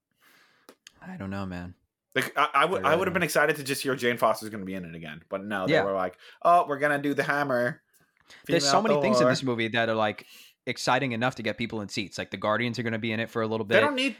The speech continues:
Speaker 2: anything
Speaker 1: You
Speaker 2: to
Speaker 1: got
Speaker 2: get people in seats. Give me some surprises. That's
Speaker 1: They,
Speaker 2: what
Speaker 1: they don't, but, like, there
Speaker 2: that's
Speaker 1: are
Speaker 2: what the
Speaker 1: people
Speaker 2: moments
Speaker 1: out
Speaker 2: are
Speaker 1: there.
Speaker 2: made of.
Speaker 1: But there are people out there that are like, "Oh, I'm sick of, like, Marvel movies after Endgame." Like, "Oh, how can they
Speaker 2: Yeah.
Speaker 1: continue?" But, like, there are some, like, there's enough in this movie that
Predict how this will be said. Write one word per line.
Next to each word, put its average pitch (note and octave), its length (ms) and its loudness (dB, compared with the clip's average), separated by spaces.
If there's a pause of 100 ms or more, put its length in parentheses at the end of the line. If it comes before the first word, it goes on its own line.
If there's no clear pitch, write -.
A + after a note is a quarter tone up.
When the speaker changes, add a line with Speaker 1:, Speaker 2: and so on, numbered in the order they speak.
Speaker 2:
anything G3+ 280 0
Speaker 1:
You - 60 -2
Speaker 2:
to - 40 0
Speaker 1:
got G#2 160 4
Speaker 2:
get - 20 -4
people B2 180 -8
in A2+ 60 -6
seats. F#2 400 -6 (460)
Give F3 140 2
me G#3 60 0
some G3 160 0
surprises. B2 520 2
That's B2+ 200 2
Speaker 1:
They, E3+ 80 4
Speaker 2:
what E3 140 4
Speaker 1:
they F3 100 2
don't, D3+ 320 0
but, A#2 200 -4
like, G#2+ 360 -2 (180)
there C#3 240 2
Speaker 2:
that's C3 120 6
Speaker 1:
are C3+ 60 6
Speaker 2:
what C#3 80 6
the F3 60 2
Speaker 1:
people C#3+ 160 4
Speaker 2:
moments A#2 260 2
Speaker 1:
out D#3+ 80 -2
Speaker 2:
are - 20 -4
Speaker 1:
there. F#2+ 140 -2
Speaker 2:
made F#4 120 -6
of. E4 280 -2 (440)
Speaker 1:
But C3 120 -2
there D3+ 120 4
are C#3 140 4
people C3 260 -2
out A2+ 180 2
there A2 80 0
that G#2 140 -2
are G#2 40 0
like, G2+ 160 0
"Oh, G#2 80 0
I'm G2 180 -2
sick - 280 -4
of, F#2+ 120 -6
like, F#2 200 -4 (120)
Marvel F#2+ 300 -6
movies F#2 260 -10
after F#2+ 220 -6
Endgame." F2+ 360 -8
Like, F2 140 -8
"Oh, G#2+ 160 0
how G#2+ 140 -2
can A2+ 140 -6
they A2 80 -4
Speaker 2:
Yeah. G#2 40 -14
Speaker 1:
continue?" G#2 440 -6
But, G2+ 160 -6
like, G2+ 320 -4 (280)
there A#2 160 2
are B2 200 4
some, G#2+ 300 -6 (360)
like, A2+ 220 -2
there's D3+ 160 2
enough B2 300 -2
in B2 60 -6
this A2 140 -6
movie A2 240 -4
that G2 180 -4